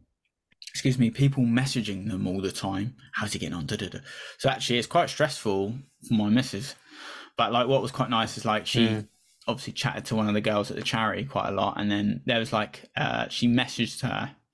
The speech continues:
Speaker 1: I think, I think it was after day three, saying, "Oh, like, how much James has raised now supports, like, twenty-nine children for two years." And I was just, like, quite taken back by that. I was like, "God, that nearly, you
Speaker 2: Mm.
Speaker 1: know, who's chopping onions in here?"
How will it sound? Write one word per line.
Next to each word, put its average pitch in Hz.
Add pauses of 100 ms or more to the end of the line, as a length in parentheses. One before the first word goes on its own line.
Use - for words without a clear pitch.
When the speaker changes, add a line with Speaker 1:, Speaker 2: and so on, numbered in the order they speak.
(380)
Speaker 1:
I 135
think, -
I -
think 190
it 110
was 95
after 92
day 92
three, 117
saying, 104
"Oh, 101
like, 98 (1040)
how 113
much 113
James 110
has 107
raised 107
now 98 (200)
supports, -
like, 104
twenty-nine 104
children 104
for -
two -
years." 104
And 104
I 104
was 104
just, -
like, 101
quite -
taken 101
back 101
by 58
that. -
I 104
was 101
like, 98 (680)
"God, 104
that 107
nearly, 101
you 117
Speaker 2:
Mm. -
Speaker 1:
know, 92
who's 107
chopping 107
onions 101
in 98
here?" 98